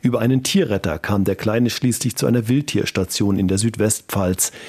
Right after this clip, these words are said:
Dort wird der Welpe aktuell aufgepäppelt.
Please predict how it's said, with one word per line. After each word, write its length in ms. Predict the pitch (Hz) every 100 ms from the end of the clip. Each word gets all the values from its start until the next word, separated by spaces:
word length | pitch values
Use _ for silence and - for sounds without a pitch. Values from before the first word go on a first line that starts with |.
| - -
Dort 300 | 120 131 -
wird 160 | 107 92
der 140 | 90
Welpe 420 | 101 107 123 -
aktuell 440 | 117 - 135 135 -
aufgepäppelt. 880 | 110 - 101 - 101 92 82 -